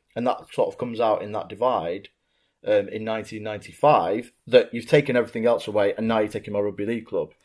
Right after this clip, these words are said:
In the intervening period, I think there's, there's, there's such a lot that's happened,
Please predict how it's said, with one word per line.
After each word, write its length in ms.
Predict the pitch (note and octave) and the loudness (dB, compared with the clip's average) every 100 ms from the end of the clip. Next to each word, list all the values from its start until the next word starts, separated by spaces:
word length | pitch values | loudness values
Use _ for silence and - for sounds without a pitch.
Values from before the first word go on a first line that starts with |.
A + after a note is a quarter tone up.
| _ _ _ _ _ - | _ _ _ _ _ 2
In 160 | G#3+ | 4
the 80 | G#3 | 4
intervening 640 | F#3+ D#3+ D#3+ G3+ E3 C3 | 2 2 2 2 0 0
period, 500 | B2+ A2+ G2+ G2 G2+ - | 2 2 2 -4 -4 -4
I 80 | B2 | -2
think 420 | E3+ D#3 C#3 - | 0 0 -2 -8
there's, 300 | C3+ B2 - - _ _ _ _ _ _ _ _ _ _ _ _ _ _ - | -6 -6 -8 -20 _ _ _ _ _ _ _ _ _ _ _ _ _ _ 4
there's, 260 | D3+ - | 4 4
there's 180 | E3 D#3+ | 2 2
such 200 | G#3+ - | 2 4
a 40 | E3+ | 8
lot 200 | E3 - | 8 6
that's 160 | A#2+ | 0
happened, 600 | E3+ E3+ C#3 G2+ G2 - | 0 2 2 0 -2 -12